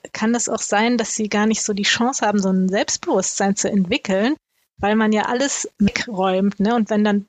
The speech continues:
doch mal von außen irgendwas kommt, eine Herausforderung,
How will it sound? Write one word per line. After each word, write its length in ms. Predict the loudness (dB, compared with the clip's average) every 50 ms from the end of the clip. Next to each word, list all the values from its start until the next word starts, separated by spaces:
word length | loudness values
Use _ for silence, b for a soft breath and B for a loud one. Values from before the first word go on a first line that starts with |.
| _ _ -2
doch 200 | -2 -2 0 2
mal 160 | 0 0 0
von 180 | 0 -2 -4 -2
außen 400 | 0 0 2 2 0 0 -4 -2
irgendwas 420 | -2 0 0 0 0 -2 -4 -6
kommt, 420 | 0 0 2 2 2 2 0 -2 -4 _ _ _ _ _ _ -2
eine 160 | 0 0 2 0
Herausforderung, 960 | 0 2 2 2 0 0 0 0 0 2 0 0 0 0 -2 0 -2 -2